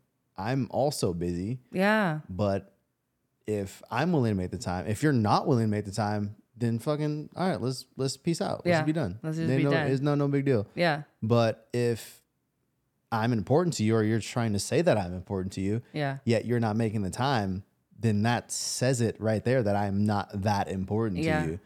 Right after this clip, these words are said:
Speaker 2: exactly.
Speaker 1: Yeah.
Speaker 2: Yeah.
Speaker 1: Men and women out there, if, if,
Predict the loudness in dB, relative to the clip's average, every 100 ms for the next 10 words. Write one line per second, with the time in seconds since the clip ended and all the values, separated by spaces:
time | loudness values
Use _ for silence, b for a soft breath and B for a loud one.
0 | _ -6 -4 -4 -6 -8 -2 0 0 -2
1 | -2 -2 2 4 6 6 6 6 6 4
2 | 4 2 2 0 0 -2 -4 _ 2 2
3 | 0 -12 -20 _ _ _ _ 0 0 0